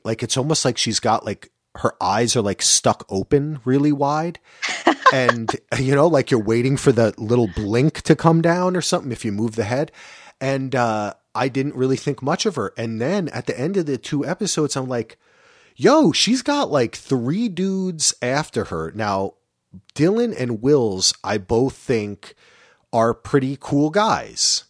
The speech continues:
Speaker 2: Yeah.
Speaker 1: You know, they're stand-up dudes. I don't think that, you know, I don't know 'em, but they seem like, hey, not that bad. Blake, on the other hand, not a huge fan. Uh,
Speaker 2: Yeah.
Speaker 1: and she
Speaker 2: Like,
Speaker 1: does seem
Speaker 2: I
Speaker 1: Oh, go ahead.
Speaker 2: Yeah.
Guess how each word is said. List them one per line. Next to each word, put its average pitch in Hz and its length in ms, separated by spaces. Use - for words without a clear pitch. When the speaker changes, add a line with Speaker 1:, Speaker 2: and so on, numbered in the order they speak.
Speaker 2:
Yeah. 156 340
Speaker 1:
You 110 120
know, 147 180
they're 143 180
stand-up 147 680
dudes. 87 540
I 110 140
don't 143 300
think - 460
that, 107 560
you 101 140
know, 92 300
I 101 120
don't 85 240
know 92 260
'em, 180 220
but 147 200
they 156 120
seem 220 340
like, 196 300
hey, 90 480
not 120 280
that 120 240
bad. 87 340
Blake, 165 340
on 175 140
the 151 120
other 143 220
hand, 131 460
not 120 260
a 101 40
huge 104 440
fan. 123 460
Uh, 175 60
Speaker 2:
Yeah. - 280
Speaker 1:
and 120 120
she - 120
Speaker 2:
Like, 233 80
Speaker 1:
does 120 100
seem 131 180
Speaker 2:
I - 120
Speaker 1:
Oh, 98 100
go 90 80
ahead. 175 160
Speaker 2:
Yeah. 147 240